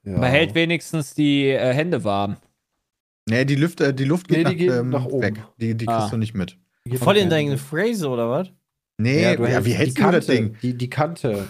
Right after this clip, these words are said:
Speaker 1: Also
Speaker 4: Wie
Speaker 1: dann,
Speaker 4: hältst du das
Speaker 1: dann
Speaker 4: Ding? Ja.
Speaker 1: geht der
Speaker 4: Meine
Speaker 1: Bildschirm auf
Speaker 4: Phrase
Speaker 1: deinen
Speaker 4: wieder.
Speaker 1: Bauch.
Speaker 4: Okay.
Speaker 1: Ähm, ja, sonst Anschlussmöglichkeiten, weiß ich nicht, U-S-B-C zum Aufladen, ähm, Klinke für Sound, ähm, Bluetooth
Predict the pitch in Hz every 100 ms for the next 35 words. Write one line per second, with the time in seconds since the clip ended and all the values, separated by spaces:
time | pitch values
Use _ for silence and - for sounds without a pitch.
0 | - 113 120 110 113 117 113 - _ -
1 | - 113 117 - 135 139 196 240 240 139
2 | 185 214 117 113 107 98 _ _ _ _
3 | _ _ - 120 120 95 _ _ _ -
4 | _ _ _ - 110 107 101 101 101 -
5 | 127 123 123 131 123 143 - 175 170 170
6 | 165 - 165 156 160 156 151 143 117 113
7 | 101 - 127 123 - - 123 - 107 180
8 | 208 165 151 151 147 139 143 117 107 107
9 | 110 107 110 - 127 123 131 131 127 117
10 | 107 - 190 175 170 175 175 - - 104
11 | 107 107 107 107 107 - 139 139 147 143
12 | 143 -